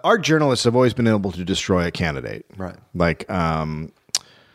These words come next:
Speaker 1: Dean is the greatest example.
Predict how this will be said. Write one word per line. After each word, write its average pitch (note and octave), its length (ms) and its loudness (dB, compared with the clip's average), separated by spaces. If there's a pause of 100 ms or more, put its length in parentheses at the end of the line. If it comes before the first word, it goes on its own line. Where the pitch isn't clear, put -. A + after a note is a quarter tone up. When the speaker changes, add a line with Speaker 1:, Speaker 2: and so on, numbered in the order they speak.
(680)
Speaker 1:
Dean B2+ 360 4
is E2+ 140 -8
the F2+ 60 -6
greatest D#2+ 440 -6
example. D2+ 600 -8